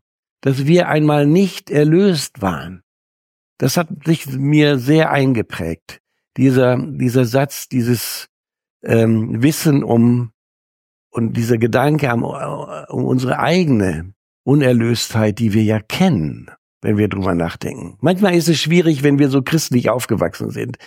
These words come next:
So Armin und Ingrid so tolle Eltern hatten, dann sind wir richtig so sozialisiert oder Sonja, Jonathan und so. Ja. Und trotzdem ist es notwendig, dass wir selber merken, nee, wir, ich brauche Jesus, ich brauche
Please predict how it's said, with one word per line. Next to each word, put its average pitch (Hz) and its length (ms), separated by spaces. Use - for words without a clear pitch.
So - 140
Armin 117 460
und 107 160
Ingrid 98 400
so 107 80
tolle 104 420
Eltern 101 480
hatten, 101 260
dann 107 120
sind 104 220
wir 101 160
richtig 110 300
so 110 120
sozialisiert 104 920
oder - 260
Sonja, 107 360
Jonathan 104 760
und 104 80
so. 110 280
Ja. 147 460
Und - 140
trotzdem 151 520
ist 131 140
es 127 180
notwendig, 151 840
dass 113 280
wir 104 400
selber 127 380
merken, 110 600
nee, 175 240
wir, 156 480
ich 165 420
brauche 90 360
Jesus, 76 440
ich 160 240
brauche 117 520